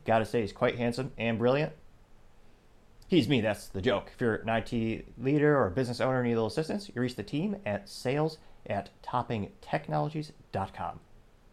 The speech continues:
Now, going on to the business part of the podcast, you have DraftKings dropping their bid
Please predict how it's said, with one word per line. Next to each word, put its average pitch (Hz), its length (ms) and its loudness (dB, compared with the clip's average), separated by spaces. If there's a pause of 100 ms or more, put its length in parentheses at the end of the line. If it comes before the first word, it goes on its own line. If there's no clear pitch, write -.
(1600)
Now, 202 140 8
going 233 240 8
on 233 80 6
to 220 60 -2
the 147 100 4
business 147 320 2
part 113 200 6
of 98 40 -2
the 110 60 0
podcast, 120 280 0
you 127 60 2
have 92 140 0
DraftKings 107 800 2
dropping 165 640 4
their 131 160 2
bid 120 360 2